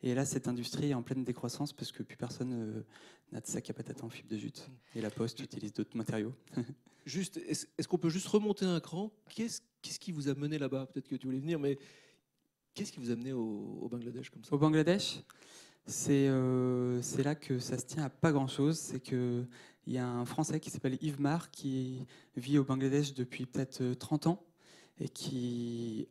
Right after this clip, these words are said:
Speaker 1: a décidé de, de créer un chantier naval avec des bateaux sûrs qui soient plus robustes pour que les pêcheurs, euh, meurent moins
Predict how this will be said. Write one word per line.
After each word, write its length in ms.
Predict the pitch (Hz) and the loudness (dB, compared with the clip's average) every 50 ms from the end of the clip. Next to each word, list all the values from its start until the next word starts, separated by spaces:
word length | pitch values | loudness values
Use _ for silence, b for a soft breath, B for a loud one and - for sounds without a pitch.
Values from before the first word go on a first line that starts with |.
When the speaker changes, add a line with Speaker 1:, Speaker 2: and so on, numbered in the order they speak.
| _ - | _ -10
Speaker 1:
a 380 | - 123 120 117 117 113 117 117 | -6 -4 -2 -2 0 -2 -2 0
décidé 580 | 120 127 131 135 - - 127 143 160 170 156 | 0 0 0 0 -2 0 4 6 8 8 8
de, 640 | 143 139 131 127 123 123 120 120 120 117 120 117 113 | 6 6 6 6 6 6 6 6 6 6 4 4 2
de 80 | 123 120 | 0 -2
créer 220 | - 127 151 156 | 0 2 4 4
un 80 | 151 143 | 4 4
chantier 260 | - 147 - - 139 | 2 0 2 2 2
naval 460 | 131 123 123 131 151 175 190 185 - B B B B B B B - | 2 4 4 4 6 6 4 2 0 B B B B B B B -2
avec 220 | - 131 127 127 | 2 2 2 4
des 120 | 131 135 | 4 2
bateaux 260 | 131 135 131 - 139 131 | 2 2 2 4 2 2
sûrs 480 | 127 - - - 165 175 175 - - b b b b b b - | 2 2 2 4 4 4 4 0 -4 b b b b b b -12
qui 160 | - 135 135 | -8 -6 -6
soient 240 | - - - 131 - | -2 2 2 2 2
plus 160 | - - 135 | 2 2 2
robustes 460 | 127 131 131 139 160 160 - - - | 4 4 4 4 2 0 0 -4 -6
pour 180 | - - 139 - | -4 -4 0 2
que 100 | - 131 | 4 4
les 120 | 127 123 | 4 6
pêcheurs, 420 | - 135 131 - 147 147 151 143 | 4 2 2 6 6 6 8 8
euh, 140 | 139 131 131 | 6 4 4
meurent 240 | 135 139 143 139 135 | 4 6 4 4 4
moins 160 | 143 143 143 | 6 6 6